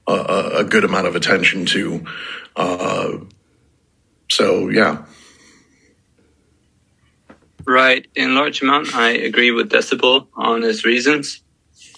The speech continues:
Speaker 2: So for me, the story begins in twenty twenty. I was, uh, living and working in Bangkok, Thailand at the time.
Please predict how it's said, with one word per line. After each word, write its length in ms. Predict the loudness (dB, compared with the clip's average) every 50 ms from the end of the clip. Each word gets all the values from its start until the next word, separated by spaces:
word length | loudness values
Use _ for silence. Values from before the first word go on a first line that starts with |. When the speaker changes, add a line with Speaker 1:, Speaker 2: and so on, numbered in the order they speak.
| _ _
Speaker 2:
So 260 | 0 2 2 2 2
for 140 | 0 0 2
me, 340 | 2 4 4 4 2 0 -4 -12 -16 -18 -18 _ -20 -20 _ _ _ _
the 100 | -4 -2
story 260 | 2 4 4 4 4
begins 340 | 2 0 0 0 -2 0 -2
in 100 | -4 -4
twenty 340 | -2 -4 -2 0 0 0 -2
twenty. 440 | -2 -4 -2 0 0 2 2 2 2
I 80 | 2
was, 340 | 4 4 2 2 2 0 2
uh, 460 | 2 4 4 4 4 4 4 2 2 0
living 360 | 0 -2 0 0 -2 -4 -4
and 100 | -4 -4
working 380 | -4 -2 -4 -4 -2 -4 -4 -2
in 160 | -2 0 2
Bangkok, 400 | 2 2 0 0 -4 -4 -6 -6
Thailand 500 | -10 -6 -4 -4 -2 -2 0 0 0 0
at 140 | 0 -2 -6
the 80 | -10
time. 480 | -10 -10 -2 0 0 2 2 0 -2 -6